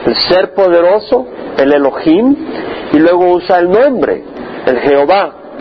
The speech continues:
el que se convierte en nuestra necesidad, el yo soy. Y dice: "Oh Dios, apresúrate a librarme,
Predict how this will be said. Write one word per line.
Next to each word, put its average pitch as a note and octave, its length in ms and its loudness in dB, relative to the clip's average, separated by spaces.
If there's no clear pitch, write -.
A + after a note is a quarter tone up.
el B2+ 140 -2
que D3+ 140 0
se D3+ 140 -2
convierte E3 840 0
en C3+ 140 2
nuestra F3 440 2
necesidad, E3 640 2
el C3 140 -2
yo D#3+ 260 2
soy. G3 320 0
Y E3 60 4
dice: F3+ 240 2
"Oh G#3 120 2
Dios, A#3 280 0
apresúrate G#3+ 720 0
a F3+ 40 0
librarme, G3+ 600 2